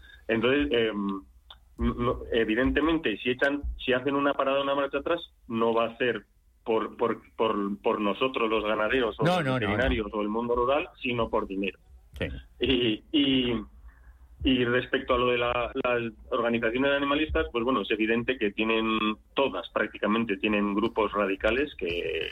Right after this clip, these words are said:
Speaker 1: que ejercen s-, delincuencia, o sea, pe-, penetrar en granjas, eh, con, con nocturnidad y alevosía,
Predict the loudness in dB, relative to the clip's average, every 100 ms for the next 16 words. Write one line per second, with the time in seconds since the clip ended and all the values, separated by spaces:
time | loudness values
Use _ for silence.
0 | -6 -2 -2 -2 -2 -2 0 0 0 -2
1 | -4 -6 -8 -10 -16 -4 0 2 2 2
2 | 0 -2 -4 -6 -4 -2 -2 -4 -2 0
3 | 0 2 2 0 0 -2 0 0 -2 -8
4 | -20 -20 -20 -20 -20 -4 0 0 0 0
5 | 2 2 2 2 0 0 2 2 0 0
6 | 2 2 0 -2 -4 -2 0 0